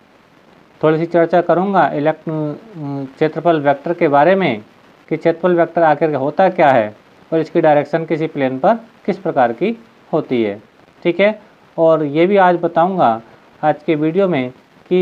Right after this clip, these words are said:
एरिया वेक्टर से रिलेटिव अगर एग्जाम में क्वेश्चन आएगा तो उसको किस प्रकार सॉल्व किया जाएगा।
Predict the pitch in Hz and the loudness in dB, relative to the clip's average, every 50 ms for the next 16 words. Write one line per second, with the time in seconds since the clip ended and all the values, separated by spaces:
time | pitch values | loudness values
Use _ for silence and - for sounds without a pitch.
0 | 185 175 175 - - 165 156 156 170 180 180 170 165 156 156 - 190 190 185 - | 0 -2 -4 -6 -2 0 0 2 4 4 4 2 2 0 0 0 -2 -2 0 0
1 | 185 165 147 131 135 135 135 147 156 151 - 196 190 - 165 151 151 160 156 160 | 2 2 2 0 -2 -2 -2 -2 -2 -2 -2 -2 0 0 0 0 0 -2 -2 -2
2 | 160 151 147 151 156 156 156 156 147 - 147 - - 147 143 143 156 175 202 185 | -2 -2 -2 -2 -2 -2 -4 -6 -6 -6 -8 -6 -8 -8 -2 0 2 2 2 4
3 | 175 139 113 107 - - - - - - - - 160 - 151 - 165 165 - 160 | 2 2 2 0 -4 -12 -20 -20 -20 -20 -6 -4 -4 -2 -2 -4 -6 -4 -4 -6
4 | - - - 143 147 139 131 - 151 165 214 254 - - - _ _ _ - 226 | -6 -6 -4 -2 0 0 0 0 0 0 0 0 -4 -12 -20 _ _ _ 0 2
5 | 208 180 147 120 104 101 98 95 101 101 | 2 4 4 2 2 0 -2 -6 -8 -8